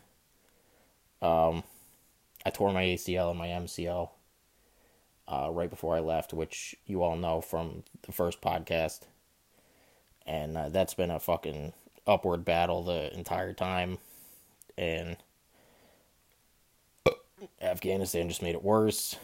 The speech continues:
And, you know, I never got it checked out, never got it taken care of. Um, I refuse to go to the fucking V A for any type of fucking medical help. And I'm sure I'm not the only vet out there that fucking thinks about that, but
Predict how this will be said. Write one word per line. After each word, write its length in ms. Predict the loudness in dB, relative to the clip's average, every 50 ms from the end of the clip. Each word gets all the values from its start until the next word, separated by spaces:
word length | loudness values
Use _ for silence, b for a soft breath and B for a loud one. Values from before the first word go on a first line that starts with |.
| B B B B B B B _ _ _ -6
And, 540 | -6 -4 -4 -4 -4 -4 -4 -6 -6 -6 -6
you 80 | -6
know, 80 | -6 -6
I 80 | -4
never 240 | -2 -2 -2 -2 -2
got 140 | -2 -2 -4
it 80 | -4 -6
checked 240 | -8 -8 -4 -2
out, 340 | 0 0 0 0 0 -2 -4
never 160 | -6 -8 -8
got 140 | -8 -8 -8
it 80 | -6 -6
taken 240 | -6 -6 -6 -6 -6
care 340 | -4 -4 -2 -2 -2 -2
of. 260 | -2 -4 -4 -6 -10 -14 _ _ _ b b b b b b b b b b b b b b b b _ -8
Um, 360 | -6 -4 -4 -4 -6 -8 -6 2
I 80 | 6 6
refuse 420 | 6 6 6 2 0 -2 -2 -4
to 80 | -4 -6
go 120 | -6 -6
to 40 | -6
the 80 | -6 -6
fucking 380 | -4 -4 -4 -4 -6 -8 -8
V 160 | -8 -8 -6
A 100 | -8 -8
for 180 | -10 -10 -12 -8 -4
any 480 | 0 2 2 2 2 2 0 -2 -4
type 260 | -4 -4 -4 -4 -6 -6
of 100 | -6 -6
fucking 380 | -4 -4 -4 -6 -8 -10 -8
medical 380 | -8 -8 -8 -8 -8 -8 -6 -4
help. 320 | -4 -4 -4 -6 -8 -10 -8
And 320 | -8 -8 -8 -8 -10 -10
I'm 200 | -10 -10 -8 -8
sure 360 | -6 -4 -2 0 0 0 -2 -4
I'm 160 | -4 -6 -6
not 200 | -4 -6 -4 -4
the 140 | -6 -6 -6
only 260 | -4 -4 -4 -2 -2
vet 180 | 0 0 0
out 200 | 2 0 0 0
there 180 | -2 -2 -2 -2
that 180 | -2 -4 -2 0
fucking 300 | -2 -2 -2 -2 -4 -2
thinks 260 | -2 -2 -2 -4 -8
about 300 | -8 -8 -8 -8 -8 -6
that, 320 | -6 -6 -6 -8 -10 -10
but 320 | -8 -6 -6 -6 -8 -10